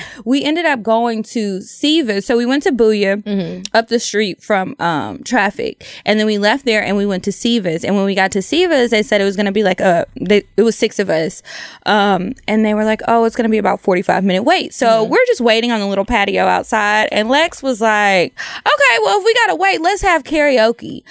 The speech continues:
Speaker 1: We were having karaoke on the patio.
Speaker 2: No,
Speaker 1: People
Speaker 2: y'all
Speaker 1: were putting in
Speaker 2: weren't.
Speaker 1: requests. Yes, I'm gonna have to find, when we finish this, I'll have to find the little clip on Twitter.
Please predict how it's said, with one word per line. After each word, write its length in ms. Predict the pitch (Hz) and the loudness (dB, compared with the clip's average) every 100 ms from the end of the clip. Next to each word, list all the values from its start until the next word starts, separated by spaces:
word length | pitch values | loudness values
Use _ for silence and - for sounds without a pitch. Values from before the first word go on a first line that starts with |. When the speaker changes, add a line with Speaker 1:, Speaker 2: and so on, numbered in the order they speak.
| - - - | -20 -20 -6
Speaker 1:
We 240 | 285 392 | -2 0
were 200 | 427 392 | 0 0
having 420 | 294 311 294 254 | 0 0 0 -2
karaoke 720 | 247 269 277 269 240 247 262 - | -2 -2 0 0 0 0 -2 0
on 200 | 214 233 | 0 0
the 80 | 240 | -4
patio. 600 | 220 247 247 240 220 220 | -2 0 0 2 2 2
Speaker 2:
No, 80 | 220 | 2
Speaker 1:
People 200 | 294 285 | 0 2
Speaker 2:
y'all 60 | 254 | 2
Speaker 1:
were 100 | 220 | 2
putting 360 | 170 262 254 | 0 2 2
in 100 | 233 | 2
Speaker 2:
weren't. 160 | 220 202 | 0 0
Speaker 1:
requests. 420 | 240 208 208 208 | 2 4 2 2
Yes, 200 | 214 202 | 0 0
I'm 80 | 262 | 0
gonna 100 | 320 | 0
have 80 | 311 | 0
to 80 | 277 | 0
find, 320 | 240 202 160 | 0 -2 2
when 140 | 247 233 | 2 2
we 80 | 247 | 2
finish 280 | 233 214 | 0 0
this, 140 | 214 - | -2 -2
I'll 140 | 233 | 0
have 120 | 262 254 | 0 -2
to 80 | |
find 280 | 233 214 208 | 0 0 0
the 40 | 190 | -2
little 220 | 190 185 | 0 -2
clip 440 | - 214 214 - - - - - | 0 0 0 -2 -14 -12 -12 -2
on 260 | 214 196 196 | 0 0 -2
Twitter. 560 | - 214 196 220 320 | 0 2 4 2 0